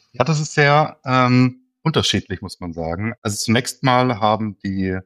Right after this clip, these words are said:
staatssozialistischen Länder ab neunundsechzig bereits sich zusammengeschlossen mit der U d S S R.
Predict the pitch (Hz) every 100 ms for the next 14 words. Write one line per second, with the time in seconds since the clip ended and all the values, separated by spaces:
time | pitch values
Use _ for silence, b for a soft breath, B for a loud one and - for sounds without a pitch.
0 | _ _ _ - - 113 - 107 - 101
1 | 101 101 - 92 101 110 101 - 95 92
2 | _ 107 101 98 85 107 - - 101 95
3 | 87 92 92 - - _ - 113 - 104
4 | 92 117 147 - 131 - 117 - 107 101
5 | 117 101 101 - - 101 123